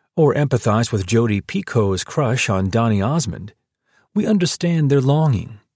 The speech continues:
Our parents may have called our first celebrity crushes puppy love, but for us, these crushes were our earliest approximation of love and demanded to be taken seriously.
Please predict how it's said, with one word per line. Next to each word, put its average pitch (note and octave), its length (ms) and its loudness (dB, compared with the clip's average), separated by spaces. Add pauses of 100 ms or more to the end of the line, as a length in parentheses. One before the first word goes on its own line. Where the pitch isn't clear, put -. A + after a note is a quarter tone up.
(880)
Our B2 80 2
parents G3 440 0
may C3+ 100 4
have A#2 160 0
called G#2 320 0
our F#2 140 0
first A#2 340 -4
celebrity G2+ 480 -2
crushes A2 540 -4
puppy D#3 400 -4
love, F2 400 -6 (440)
but A#2+ 140 0
for - 240 -2
us, C3+ 380 0 (360)
these G#3+ 220 -2
crushes C#3+ 540 0
were A#2+ 160 4
our A2 240 4
earliest F#3+ 440 0
approximation A#2 800 0
of G2+ 160 0
love B2 520 -4 (320)
and F2+ 160 -4
demanded G#2+ 640 2
to A2 80 -2
be A#2+ 120 0
taken G#2+ 360 0
seriously. E3 800 -6